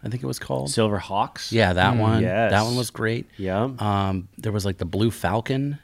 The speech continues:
Speaker 2: Oh,
Speaker 1: Do you
Speaker 2: Blue
Speaker 1: remember
Speaker 2: Fal-
Speaker 1: that?
Speaker 2: Yeah.
Speaker 3: Mm.
Speaker 2: So
Speaker 1: That
Speaker 2: Blue
Speaker 1: was good.
Speaker 2: Falcon actually showed up in the new Scoob
Speaker 1: Mm-hmm.
Speaker 2: movie.
Speaker 1: Yep.
Speaker 2: Uh, what was the one where they would race each other?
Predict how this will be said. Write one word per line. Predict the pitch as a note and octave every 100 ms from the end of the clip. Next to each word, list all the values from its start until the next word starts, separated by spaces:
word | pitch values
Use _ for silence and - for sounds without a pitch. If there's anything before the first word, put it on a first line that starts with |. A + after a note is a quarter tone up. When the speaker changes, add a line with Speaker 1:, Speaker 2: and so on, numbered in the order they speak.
| _
Speaker 2:
Oh, | -
Speaker 1:
Do |
you | -
Speaker 2:
Blue | G#2 G#2+
Speaker 1:
remember | G#2 G#2
Speaker 2:
Fal- | A#2+
Speaker 1:
that? | -
Speaker 2:
Yeah. | F#2+ G2 C3
Speaker 3:
Mm. | A#2+
Speaker 2:
So | A#2
Speaker 1:
That | G2+
Speaker 2:
Blue | F#3+
Speaker 1:
was | B3
good. | G3
Speaker 2:
Falcon | B2+ C3+ B2
actually | A2+ A#2 B2
showed | A2 - B2+
up | C3 E3+
in | A#2 G2+
the | G2
new | G#2 G2+
Scoob | F#2 - - C#3 G#2+ G#2+ G#2+
Speaker 1:
Mm-hmm. | A2 A#2 F3 B3+ -
Speaker 2:
movie. | F#2+ F2+ E2 B1+ - - - -
Speaker 1:
Yep. | G2+ G#2+ - -
Speaker 2:
Uh, | F#2+ F#2+ F#2+ F#2 F#2 - - -
what | B2+ C#3+
was | F#3+ -
the | D#3
one | B2 B2+ B2+
where | A2+
they | A2
would | G#2+ G2 F#2
race | G2+ A2 -
each | F#2+ -
other? | F2+ D#2+ -